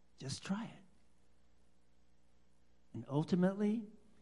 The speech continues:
you find yourself entangled into an ongoing fa-, affair that leads to the dissolution of your marriage. It starts out small,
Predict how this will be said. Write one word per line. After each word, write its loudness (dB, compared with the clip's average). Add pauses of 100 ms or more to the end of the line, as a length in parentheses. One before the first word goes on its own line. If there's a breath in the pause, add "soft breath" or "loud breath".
(220 soft breath)
you -2
find 4
yourself 2
entangled 2
into 4
an 2
ongoing 6
fa-, 2
affair 6
that -2
leads 6
to 2
the 0
dissolution 4
of 6
your 6
marriage. 2 (540 soft breath)
It 2
starts 8
out 4
small, 6